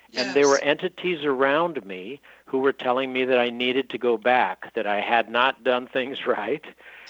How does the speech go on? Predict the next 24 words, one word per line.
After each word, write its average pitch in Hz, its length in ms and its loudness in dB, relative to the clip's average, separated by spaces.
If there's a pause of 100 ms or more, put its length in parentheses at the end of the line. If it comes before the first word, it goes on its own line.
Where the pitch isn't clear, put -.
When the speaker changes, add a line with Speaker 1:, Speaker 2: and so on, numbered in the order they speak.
(120)
Speaker 1:
and 117 120 -8
that 123 140 -4
there 123 100 4
was 123 120 0
Speaker 2:
<laughs> - 80 -2
Speaker 1:
something 143 360 0
I 127 120 2
still 135 260 0
needed 123 360 -4
to 127 100 -10
do. 110 500 -2 (140)
And 127 160 -2
they 123 80 2
basically, 131 760 0
as 113 140 -6
I 113 100 4
recall 113 560 2
it, 120 100 0 (200)
picked - 280 -4
me 156 160 -4
up 110 260 -2 (320)
and 117 200 -8
pushed - 480 -6
me 160 180 -6